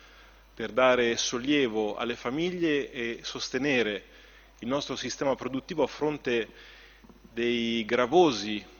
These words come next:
aumenti di costo derivanti dalle, eh, bollette di energia e gas.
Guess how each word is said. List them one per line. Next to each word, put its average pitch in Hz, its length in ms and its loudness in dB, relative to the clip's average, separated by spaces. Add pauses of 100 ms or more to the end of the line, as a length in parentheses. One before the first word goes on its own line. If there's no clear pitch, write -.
aumenti 117 880 -6 (220)
di 120 140 -8
costo - 600 -8
derivanti 117 640 -4
dalle, 110 500 -6 (520)
eh, 95 300 -14
bollette 120 720 -2
di 110 140 -6
energia 117 640 -2
e 123 80 -4
gas. 95 440 -8